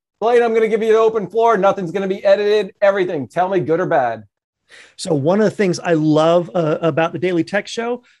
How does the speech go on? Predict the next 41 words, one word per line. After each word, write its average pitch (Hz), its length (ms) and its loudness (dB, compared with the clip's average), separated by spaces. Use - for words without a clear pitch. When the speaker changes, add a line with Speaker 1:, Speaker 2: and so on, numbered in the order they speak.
Speaker 2:
being 180 260 0
able 202 260 0
to, 165 280 0
to 160 120 -4
come 220 340 -4
in 214 140 0
here, 196 380 0
being 156 220 -2
able 147 180 -4
to 135 60 -2
bring 175 420 0
new 196 160 2
voices 170 500 -2
in, 156 360 -4
this 180 640 0
is 185 520 0
what 170 240 -2
helps 170 340 -6
people 156 340 -4
out. 135 240 -6
Uh, 160 240 0
a-, - 260 -4
and 165 120 -2
I'm 170 100 0
gonna, 226 360 2
gonna 185 260 -2
say, 226 260 -2
don't 190 220 -2
be 277 80 -2
afraid 262 220 -4
to 226 60 -8
keep 233 260 -10
reaching 240 420 -2
out 233 160 -2
and 175 160 -2
bringing 226 240 -2
in 226 100 -2
people 233 380 -6
from 202 340 -4
other 214 340 -2
industries. 180 880 -2